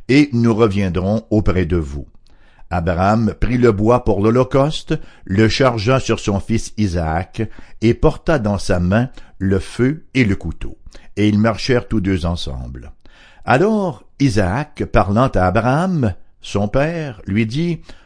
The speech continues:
Mon père. » Et il répondit, « Me voici, mon fils. » Isaac reprit, « Voici le feu et le bois, mais où est l'agneau pour l'holocauste ? »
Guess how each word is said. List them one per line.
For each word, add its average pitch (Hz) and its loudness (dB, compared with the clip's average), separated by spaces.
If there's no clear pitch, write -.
Mon 151 2
père. » 101 0
Et 104 2
il 101 2
répondit, « 117 -2
Me 185 2
voici, 113 2
mon 82 -4
fils. » - -10
Isaac 90 -2
reprit, « 123 0
Voici 127 2
le 110 4
feu 151 2
et 117 6
le 95 2
bois, 151 -2
mais 151 4
où 240 2
est 226 4
l'agneau 139 2
pour 92 0
l'holocauste ? » 87 -4